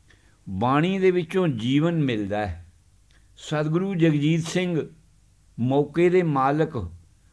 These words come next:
ਹੁੰਦੇ ਹੋਏ ਵੀ ਸਾਡੇ ਕੋਲ ਨਹੀਂ ਕ-, ਸਦਾ ਰਹਿ ਸਕਦੇ। ਇਸੇ ਤਰ੍ਹਾਂ ਸਤਿਗੁਰੂ ਰਾਮ ਸਿੰਘ, ਸਤਿਗੁਰੂ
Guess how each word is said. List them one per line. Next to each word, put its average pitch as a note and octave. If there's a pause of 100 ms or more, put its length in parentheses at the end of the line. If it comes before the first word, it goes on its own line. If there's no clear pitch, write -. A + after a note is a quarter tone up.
(180)
ਹੁੰਦੇ C#3+
ਹੋਏ D3
ਵੀ A#2 (520)
ਸਾਡੇ C#3
ਕੋਲ D#3
ਨਹੀਂ C#3
ਕ-, A2+
ਸਦਾ A#2
ਰਹਿ A2
ਸਕਦੇ। E2 (1400)
ਇਸੇ D3
ਤਰ੍ਹਾਂ F#3
ਸਤਿਗੁਰੂ D#3+
ਰਾਮ E3
ਸਿੰਘ, D#3+
ਸਤਿਗੁਰੂ C#3+